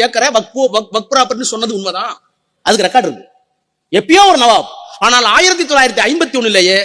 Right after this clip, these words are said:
இந்த சொத்துக்கள் விற்கப்பட்டு விட்டன அல்லது பராதீனம் செய்து விட்டன. அதுவும் இருக்கு. அது ஒரு ஓரமா இருக்கு.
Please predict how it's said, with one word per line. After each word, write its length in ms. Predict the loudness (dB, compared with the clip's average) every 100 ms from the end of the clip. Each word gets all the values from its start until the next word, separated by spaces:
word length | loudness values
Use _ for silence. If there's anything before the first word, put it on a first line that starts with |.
| -4 -4
இந்த 100 | -2
சொத்துக்கள் 440 | -2 -2 -2 -2 -2 -4
விற்கப்பட்டு 380 | -4 -2 -2 -2
விட்டன 260 | -2 0 0
அல்லது 160 | -4 -4 -2
பராதீனம் 340 | -2 -4 -8
செய்து 140 | -10 -10
விட்டன. 220 | -6 -4 -4 -8 _ _ -8
அதுவும் 180 | -6 -12
இருக்கு. 180 | -14 _ _ _ _ _ _ _ _ _ _ _ _ -2
அது 80 | 0 2
ஒரு 80 | 2 4
ஓரமா 260 | 4 2 0
இருக்கு. 180 | 0